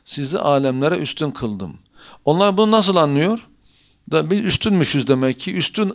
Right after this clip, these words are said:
ırk. Üstün ırk olarak anlıyor, anlamak istiyor.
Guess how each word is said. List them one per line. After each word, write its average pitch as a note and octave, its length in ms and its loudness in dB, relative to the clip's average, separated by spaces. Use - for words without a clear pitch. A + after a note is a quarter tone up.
ırk. - 480 4
Üstün F3+ 380 4
ırk F3+ 400 6
olarak A#2 420 6
anlıyor, G#2 420 2
anlamak A#2+ 460 4
istiyor. F#2+ 520 -6